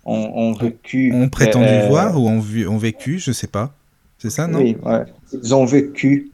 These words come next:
Speaker 1: euh, les
Speaker 2: Oui.
Speaker 1: phénomènes, euh, en, les manifestations physiques, euh, plus ou moins jusqu'aux,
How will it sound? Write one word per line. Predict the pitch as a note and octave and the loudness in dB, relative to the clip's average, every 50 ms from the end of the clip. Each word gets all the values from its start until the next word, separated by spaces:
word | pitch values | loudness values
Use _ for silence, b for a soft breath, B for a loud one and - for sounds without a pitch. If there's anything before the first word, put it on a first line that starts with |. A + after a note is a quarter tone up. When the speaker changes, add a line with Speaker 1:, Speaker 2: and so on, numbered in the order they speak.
| _ - | _ 0
Speaker 1:
euh, | B2 A#2+ A2+ A2 | 2 4 4 6
les | A2 A2+ | 6 4
Speaker 2:
Oui. | A#2 B2+ | 4 2
Speaker 1:
phénomènes, | - A#2+ A#2+ A#2+ A#2 A#2 A#2 A#2+ A#2 A#2 A2+ A2+ - - A2+ | 2 2 2 4 4 4 4 4 4 2 2 0 -2 -6 -8
euh, | A2+ - | -4 -2
en, | B2+ A#2+ A#2 A#2 A#2 | 0 2 2 2 0
les | A#2+ A#2 | 0 0
manifestations | A#2+ B2+ C#3 - - C3 - - B2+ - - B2 A#2 | 0 0 0 -2 -4 -6 -4 -4 -4 -4 -4 -6 -6
physiques, | A#2 - D3+ C#3 A#2 G#2+ A#2+ - F#3+ - - - - _ _ _ _ _ _ _ - | -6 -6 -4 -4 -2 0 0 0 0 -2 -8 -20 -20 _ _ _ _ _ _ _ -2
euh, | C3 B2 B2 | -2 -2 -2
plus | B2 - D#3 D#3 D#3 D3 | -2 -2 -2 -2 -2 -2
ou | D3+ | -2
moins | C#3+ C3 B2+ C3+ C#3+ D3+ D3+ D3+ D3 | -2 0 0 2 2 0 0 -2 -2
jusqu'aux, | C3 A2+ B2+ C3 C#3 C#3+ C#3 - - - _ _ _ _ - - - C3 B2+ B2+ A#2 A#2+ - | -2 0 2 2 4 2 0 -4 -10 -12 _ _ _ _ -18 -8 -4 -2 -2 -2 -4 -6 -10